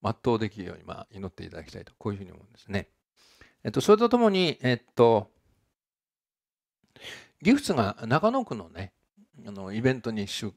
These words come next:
あの、出たんですね。そしたら、え、まあ、いつも賛美してね、え、そして、え、帰ってくるわけですけども、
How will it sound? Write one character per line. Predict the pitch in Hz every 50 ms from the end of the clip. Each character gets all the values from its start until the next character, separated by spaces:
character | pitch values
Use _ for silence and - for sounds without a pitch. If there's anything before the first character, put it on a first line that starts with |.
| _ _
あ | - 101
の、 | 92 87 95
出 | 95 101 113
た | 101 95 80
ん | - -
で | -
す | - 135
ね。 | 120 113 98 - _ _ _ _ _ _ - - - _ _ _ _ - _ _ _ -
そ | - -
し | -
た | - 214
ら、 | 180 160 139 123 -
え、 | 127 135
ま | 175 196 190 170
あ、 |
い | 160 190
つ | - - 208
も | 175 151 135 120 107 101 98 98 - - 214 -
賛 | - 165 143 135
美 | 113 95
し | -
て | - 113
ね、 | 98 147 170 139 - -
え、 | 107 113
そ | 110 - 123 120
し | 117
て、 | 127 117 113 113 - -
え、 | 135 117 101 -
帰 | - 131
っ | 123
て | - 101
く | 95
る | 85
わ | 85 82
け | - 90
で | 87 85
す | - -
け | 107 95
ど | 104 104
も、 | 104 95 101